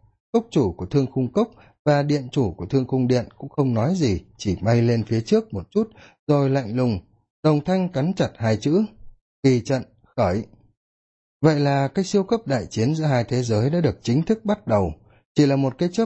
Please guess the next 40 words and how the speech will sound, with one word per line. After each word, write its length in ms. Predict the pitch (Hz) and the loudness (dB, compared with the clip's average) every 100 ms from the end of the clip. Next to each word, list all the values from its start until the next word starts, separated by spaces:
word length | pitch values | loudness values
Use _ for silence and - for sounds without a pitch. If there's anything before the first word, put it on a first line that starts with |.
| 220 | -2
mắt 160 | 208 - | -4 -2
thôi, 240 | 143 139 123 - _ - | 0 0 -2 -8 _ -4
cả 120 | 131 | -2
hai 240 | 123 131 | 0 0
vị 220 | 123 123 - | 0 -2 -2
chân 180 | 147 123 | -2 0
quân 220 | - 123 107 | 0 0 0
đều 160 | 92 | -2
hét 280 | 82 170 - | -2 -2 0
lớn 300 | 110 143 226 | 0 2 0
rồi 220 | 220 139 120 | 0 -2 0
tế 240 | 123 151 214 | 0 2 2
ra 180 | 190 | 0
thương 240 | 175 190 180 | 0 0 0
khung 200 | 185 175 | -2 -4
kỳ 180 | - 101 | -2 -2
của 140 | - 85 | -2 -2
mình. 260 | 101 92 - - _ _ _ _ | 0 -2 -4 -16 _ _ _ _
Ánh 160 | 123 156 | 0 0
sáng 340 | - 113 147 | 0 0 0
lóe 200 | 123 143 | 0 2
lên, 280 | 151 143 131 _ | 2 0 -2 _
sáng 280 | - 143 196 | -4 -2 0
rực 240 | 170 - | 0 -2
cả 100 | 123 | 0
một 180 | 104 104 | 0 0
mảnh 220 | 110 107 80 | -2 -2 -2
tinh 160 | - 127 | 0 0
không 260 | 127 123 117 | 2 0 0
hỗn 180 | 180 | 0
độn. 200 | 165 117 - _ _ _ _ - | 0 0 -4 _ _ _ _ 0
Nếu 140 | 151 | 2
bất 220 | 180 233 | 2 0
cứ 140 | - 190 | 0 0
ai 140 | 185 | 0
khác 220 | 180 220 | -2 -4
ở 120 | - 95 | -4 -2
đây 280 | 117 131 123 | 0 0 0
thì 140 | 104 87 | -4 -4
sẽ 220 | 135 | -6